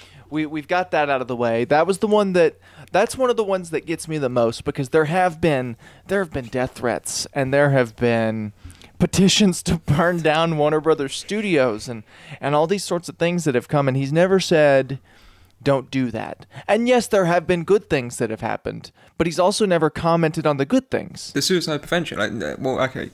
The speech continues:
Speaker 2: I'll be fair. I think he did comment on the s-, suicide prevention,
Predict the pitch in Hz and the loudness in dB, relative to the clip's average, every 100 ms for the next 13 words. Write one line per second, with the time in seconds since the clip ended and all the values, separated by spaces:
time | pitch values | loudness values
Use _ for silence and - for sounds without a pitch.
0 | - 131 151 165 113 113 - _ _ - | -6 -4 -2 -4 -4 -6 -10 _ _ -20
1 | _ _ 127 127 202 202 - 170 - 151 | _ _ -10 -4 -2 -2 0 -2 -2 -4
2 | 143 123 123 120 120 123 110 - - - | -4 -4 -6 -6 -6 -6 -8 -10 -10 -8
3 | - 123 113 123 120 - - 117 135 - | -4 -4 -2 -4 -4 -8 -6 -6 -8 -8
4 | 185 185 185 | -6 -4 -6